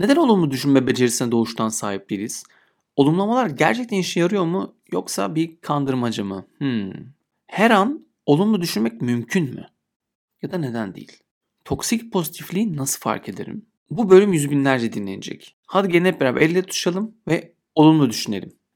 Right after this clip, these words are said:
E, tabii ki aslında ben bir taraftan bunu gerçekten de olacağını biliyorum. Nereden biliyorum? Çünkü olumlu düşünüyorum. Aa, bir dakika, bu toksik pozitiflik mi? Hmm.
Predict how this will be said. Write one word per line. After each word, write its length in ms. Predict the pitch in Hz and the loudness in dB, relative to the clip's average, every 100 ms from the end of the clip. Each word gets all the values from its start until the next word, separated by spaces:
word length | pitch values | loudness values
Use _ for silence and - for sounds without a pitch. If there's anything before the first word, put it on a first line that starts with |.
| - | -16
E, 80 | - | -4
tabii 240 | 208 226 | -2 0
ki 100 | 185 | 2
aslında 300 | 175 185 170 | 0 0 0
ben 80 | 170 | 0
bir 60 | |
taraftan 300 | 165 147 160 | 2 2 2
bunu 100 | 156 - | -2 -4
gerçekten 460 | 165 147 123 120 127 | -6 -4 -2 -2 2
de 40 | |
olacağını 380 | 143 127 131 131 | 2 2 0 0
biliyorum. 380 | 127 117 101 - _ _ _ 139 | 2 0 0 -8 _ _ _ 0
Nereden 460 | 165 175 135 123 | 2 4 2 0
biliyorum? 420 | 113 120 165 220 - _ _ | 0 2 0 -2 -10 _ _
Çünkü 200 | 123 139 | -2 0
olumlu 240 | 160 202 | 0 0
düşünüyorum. 520 | 175 - 131 107 104 - _ _ _ _ | -4 -6 -4 -4 -6 -16 _ _ _ _
Aa, 260 | 139 110 101 - | 2 2 2 -10
bir 100 | 139 | -4
dakika, 380 | 123 110 110 120 | -2 -2 -6 -6
bu 200 | 131 - - | -8 -10 -8
toksik 360 | 127 - 220 | -8 -8 -4
pozitiflik 580 | 190 156 135 - 117 - | -2 -2 -4 -4 -6 -6
mi? 200 | 117 - _ _ _ _ _ | -10 -12 _ _ _ _ _
Hmm. 300 | - 117 98 | -4 -2 -2